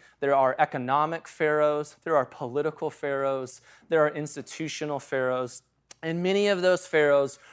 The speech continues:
are just way bigger than any of us. But one of the things that I believe most honestly about those pharaohs is that we truly do need God to move forward ahead of us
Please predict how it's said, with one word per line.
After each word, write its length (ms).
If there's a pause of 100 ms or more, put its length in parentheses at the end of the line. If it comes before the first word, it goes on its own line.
(120)
are 160
just 320
way 400
bigger 460
than 220
any 300
of 180
us. 560 (520)
But 80
one 240
of 80
the 80
things 300
that 100
I 100
believe 600
most 320
honestly 520
about 320
those 380
pharaohs 640 (440)
is 120
that 100
we 80
truly 480
do 280
need 280
God 360
to 120
move 240
forward 380
ahead 240
of 100
us 340